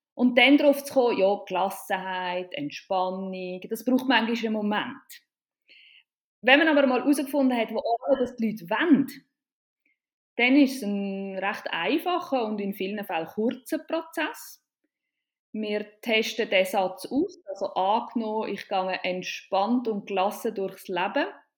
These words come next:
könnte ja so eine schöne neue Überzeugung sein.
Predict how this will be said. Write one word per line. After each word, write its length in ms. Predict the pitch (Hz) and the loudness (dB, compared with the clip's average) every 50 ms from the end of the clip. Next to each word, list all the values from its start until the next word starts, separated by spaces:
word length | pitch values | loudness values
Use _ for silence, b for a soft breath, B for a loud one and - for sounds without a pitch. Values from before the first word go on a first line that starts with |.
| _ _ - | _ _ -10
könnte 320 | - 226 208 208 208 214 | -4 -4 -2 -2 -2 -4
ja 60 | 208 196 | -4 -4
so 80 | 202 | -4
eine 160 | 185 180 175 | -4 -6 -6
schöne 400 | 175 - 202 190 208 214 214 208 | -6 -4 -2 -2 -2 -2 -2 -4
neue 360 | 202 196 185 180 185 190 190 - | -4 -2 -2 -2 -2 -2 -4 -6
Überzeugung 680 | 180 175 175 180 - - - 196 185 180 - 185 175 - | -8 -8 -8 -12 -14 -12 -10 -10 -10 -10 -12 -14 -16 -16
sein. 460 | - - - 220 262 415 440 - - | -12 -10 -4 -4 -4 -4 -4 -8 -16